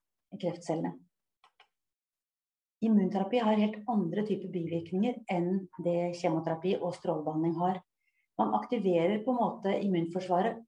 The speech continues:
i verste fall også litt mot en selv, sånn at man kan få plager som ved leddgikt eller andre typer, eh, mer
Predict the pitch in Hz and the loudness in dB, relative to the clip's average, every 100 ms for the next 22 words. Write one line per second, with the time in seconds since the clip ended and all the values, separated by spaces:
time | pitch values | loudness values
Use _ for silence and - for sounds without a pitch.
0 | _ _ _ _ _ 208 208 - 190 233 | _ _ _ _ _ -4 -4 -4 0 0
1 | 175 - 226 185 - - _ 180 180 180 | 0 0 0 0 -4 -12 _ -4 -2 -4
2 | 180 - _ 202 208 - 269 349 - - | -8 -18 _ 4 4 4 2 0 -4 -14
3 | - _ 220 214 - 214 214 226 262 - | -20 _ -6 0 0 0 -2 -2 -2 -2
4 | 190 208 226 226 - 214 185 170 208 214 | -4 0 0 -2 -2 2 2 2 -2 0
5 | 208 208 220 202 208 233 233 170 180 - | 2 2 0 -2 -2 -2 -4 -6 -6 -4
6 | 190 185 214 208 _ _ _ _ _ - | 0 2 0 -2 _ _ _ _ _ 0
7 | 202 180 185 185 180 185 190 190 208 - | 2 2 0 0 2 0 2 0 -4 -12
8 | - 185 180 | -10 -2 2